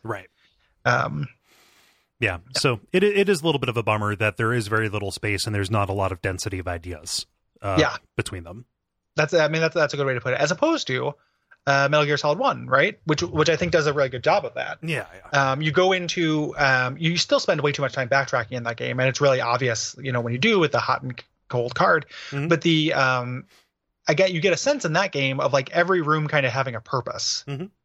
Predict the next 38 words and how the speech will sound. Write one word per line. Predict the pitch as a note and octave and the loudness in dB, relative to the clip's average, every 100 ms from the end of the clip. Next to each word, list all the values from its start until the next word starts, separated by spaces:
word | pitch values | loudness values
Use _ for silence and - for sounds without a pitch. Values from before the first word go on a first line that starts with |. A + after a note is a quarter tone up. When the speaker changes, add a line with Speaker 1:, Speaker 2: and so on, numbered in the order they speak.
| _ _ _ _ | _ _ _ _
Speaker 2:
You | C#3 | 0
know, | C3+ C3+ | 2 4
and | D3 D3 D3+ D#3 | 2 2 0 -4
here | - A3+ G#3 | -2 4 4
I | D#3+ | 4
don't | D3 B2+ | 2 -2
get | B2 | -8
that. | - - - _ | -10 -16 -20 _
Speaker 1:
Right. | A2 C3 | -2 2
Speaker 2:
Um, | B2+ B2 B2 C#3 D#3 | 2 0 -4 -12 -4
you | B2+ | 0
know, | B2 | 2
there's | C3 B2 | 2 4
a, | B2+ A#2+ C3 - | 4 4 2 2
and | F3 F3 | 2 2
you | D#3 | 2
go | D3+ | 2
to | |
the | C#3 | 0
rooms | C3 B2 A2 - _ - | -2 -4 -8 -12 _ -8
way, | C3+ D3 | 0 0
many | C3+ C3+ B2+ | 2 0 0
more | B2 | -2
times. | A#2+ B2+ A#2+ D3 | -2 -6 -2 0
So | D3 - - - - | 0 0 -10 -6 0
I | E3+ | 2
think | G#3 | 4
that's | F3+ | 2
kind | F3+ D#3 | 2 2
of | |
a | C#3 | 2
frustration, | - C#3+ - C3+ C3 - B2+ B2+ B2 | 2 0 0 -2 -2 -2 -4 -4 -6
uh, | - A#2+ A#2 | -2 0 2
kind | C3+ | 2
of | A#2+ | 2
thing | B2+ B2 | 0 0
gameplay | B2 A#2+ B2 C#3 | -2 -2 -2 -2
wise | - - D#3 | -4 -4 -6